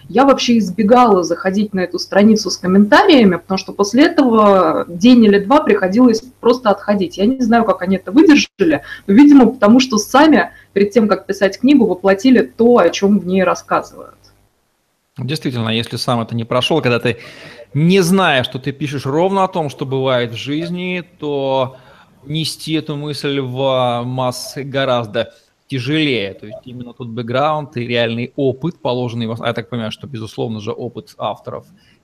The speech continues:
Speaker 2: а, лежал
Speaker 1: Конечно.
Speaker 2: в основе, потому что все, как мы знаем, и Алексей, и Николай, они, в общем-то, начинали там не с верхов, а, в общем-то, с нормальных в этом плане,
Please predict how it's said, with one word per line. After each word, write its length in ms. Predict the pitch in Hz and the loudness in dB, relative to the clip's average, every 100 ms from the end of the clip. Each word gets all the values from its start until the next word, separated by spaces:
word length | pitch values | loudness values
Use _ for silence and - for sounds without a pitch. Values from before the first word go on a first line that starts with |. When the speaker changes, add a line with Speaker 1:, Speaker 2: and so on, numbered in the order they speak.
| - | -20
Speaker 2:
а, 200 | 113 98 | -18 -16
лежал 460 | 107 113 127 151 180 | -14 -10 -4 -2 2
Speaker 1:
Конечно. 300 | 233 196 - | 2 2 -2
Speaker 2:
в 40 | |
основе, 580 | 123 - 131 123 113 110 | -6 -6 -6 -6 -4 -6
потому 380 | - 107 113 113 | -8 -10 -8 -8
что 180 | - 113 | -14 -18
все, 400 | - 127 113 - _ - - - 127 | -14 -10 -10 -10 _ -20 -20 -20 -16
как 200 | 110 - | -14 -14
мы 100 | 113 | -12
знаем, 360 | 120 107 101 | -10 -10 -10
и 60 | 101 | -14
Алексей, 720 | 104 - - 151 165 120 107 | -14 -10 -6 -4 -2 -4 -4
и 20 | |
Николай, 540 | 107 104 113 143 151 | -8 -6 -2 0 0
они, 220 | 113 110 110 | -2 -6 -10
в 20 | |
общем-то, 340 | - 117 104 - _ - | -12 -18 -18 -20 _ -14
начинали 640 | 117 - 131 123 113 107 | -12 -8 -6 -4 -4 -6
там 380 | - 110 98 113 | -8 -8 -8 -10
не 100 | 117 | -10
с 140 | - | -6
верхов, 420 | 120 107 139 113 - | -8 -4 -4 -4 -4
а, 360 | 98 92 92 101 | -8 -8 -10 -12
в 60 | |
общем-то, 380 | 107 - 117 92 | -14 -16 -20 -20
с 180 | - - | -20 -16
нормальных 680 | 104 101 107 117 104 104 - | -14 -10 -8 -4 -6 -8 -14
в 40 | |
этом 200 | 110 107 | -14 -12
плане, 340 | 113 98 - | -8 -8 -8